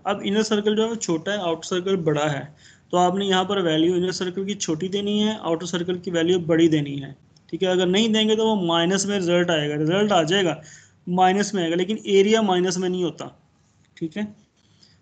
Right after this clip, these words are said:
तो इसके लिए फिर हम क्या करेंगे, ट्वेंटी फ़ाइव है तो मैं इसको दे देता हूँ थर्टी फ़ाइव outer circle का एरिया। जैसे ही आंसर आया, "Area of the ring is one eight eight four point nine",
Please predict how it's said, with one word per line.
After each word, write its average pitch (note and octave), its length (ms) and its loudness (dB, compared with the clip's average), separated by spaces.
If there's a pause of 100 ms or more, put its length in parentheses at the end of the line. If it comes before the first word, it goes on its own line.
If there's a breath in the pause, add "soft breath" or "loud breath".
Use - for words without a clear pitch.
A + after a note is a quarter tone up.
(420 soft breath)
तो E3+ 400 0
इसके F3+ 260 -2
लिए G3+ 140 0
फिर G3 140 -2
हम F3+ 120 -2
क्या F3+ 120 -2
करेंगे, F3+ 300 0
ट्वेंटी F3 300 -2
फ़ाइव F3+ 380 0
है A3 80 0 (220)
तो F3 80 -2
मैं E3+ 140 -2
इसको F3 200 -4
दे E3 120 -2
देता D#3 200 -4
हूँ F3 80 -2
थर्टी D#3 340 -2
फ़ाइव D3+ 360 -2 (340)
outer D3+ 260 -2
circle E3+ 320 -2
का F3+ 120 -2
एरिया। E3 360 0 (880 loud breath)
जैसे D#3 320 2
ही F#3+ 80 2
आंसर F3+ 360 0
आया, F#3 220 2 (340)
"Area E3+ 440 4 (280)
of D#3 360 2
the D#3+ 80 2 (120)
ring F3 200 2 (240)
is E3+ 300 2 (400)
one E3+ 260 0 (160)
eight D#3+ 320 2 (100)
eight D#3+ 280 0
four D#3 260 0 (160)
point D3+ 340 -2
nine", D3+ 240 0